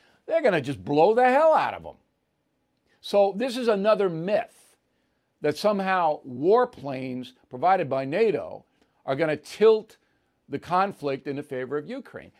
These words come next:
They won't. Okay. So after Zelensky gets a standing ovation in the U S Capitol,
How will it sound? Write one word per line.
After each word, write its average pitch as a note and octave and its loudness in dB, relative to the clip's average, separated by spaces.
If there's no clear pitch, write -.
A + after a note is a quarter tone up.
They D3 0
won't. C4 0
Okay. C#3+ 0
So G3 8
after G#3 4
Zelensky E3 -2
gets D3 -4
a A#2 -12
standing E3 -2
ovation C#3 -4
in C#3 -6
the B2+ -8
U C#3 -2
S B2+ -6
Capitol, E3+ 0